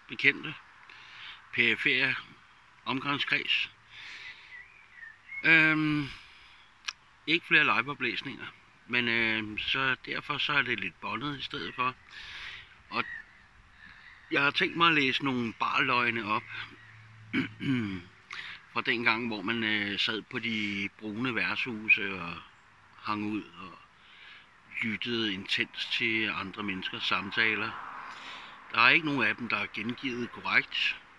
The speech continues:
derfor bare løgn. Øhm, men det er brudstykker, der engang imellem er overhørt, mens man har siddet der og dummet sig med en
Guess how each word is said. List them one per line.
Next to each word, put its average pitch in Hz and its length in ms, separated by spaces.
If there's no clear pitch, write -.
derfor 95 460
bare 98 240
løgn. 107 280
Øhm, 117 800
men 117 140
det 131 80
er 123 40
brudstykker, 147 680
der 113 100
engang 113 280
imellem 123 300
er 117 40
overhørt, 117 720
mens 110 320
man 117 100
har 110 100
siddet 117 340
der 120 240
og 101 280
dummet 120 340
sig 110 220
med 107 240
en 92 280